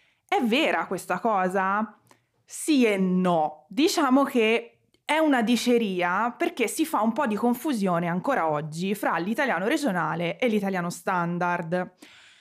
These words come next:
Per capire perché c'è questa confusione, io direi di fare un salto indietro.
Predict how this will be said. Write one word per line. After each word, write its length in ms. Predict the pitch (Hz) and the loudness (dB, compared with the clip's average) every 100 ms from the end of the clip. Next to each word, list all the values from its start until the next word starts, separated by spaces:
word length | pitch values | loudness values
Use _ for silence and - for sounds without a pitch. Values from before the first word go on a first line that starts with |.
| - _ | -20 _
Per 180 | 440 480 | 0 0
capire 760 | 277 247 233 208 196 196 - - | -2 2 2 4 2 2 0 -2
perché 380 | 220 226 254 | -2 0 0
c'è 180 | 226 302 | 0 -2
questa 240 | - 208 233 | -6 -4 -2
confusione, 720 | 285 311 381 196 185 185 190 269 | 0 0 0 0 0 0 0 0
io 80 | |
direi 240 | 247 208 190 | 0 2 0
di 80 | 190 | 0
fare 200 | 202 190 | -2 -2
un 100 | 175 | -2
salto 500 | 240 254 220 214 170 | 0 2 2 0 -8
indietro. 800 | 151 156 151 143 - 151 151 | -6 -6 -6 -6 -6 -8 -8